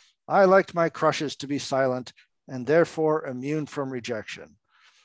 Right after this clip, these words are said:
I moved through the school with nary a ripple, as the lack of photos in the yearbooks will attest.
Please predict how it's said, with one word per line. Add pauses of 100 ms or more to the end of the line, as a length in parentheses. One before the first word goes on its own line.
(160)
I
moved
through
the
school
with
nary
a
ripple, (360)
as
the
lack
of
photos
in
the
yearbooks
will
attest.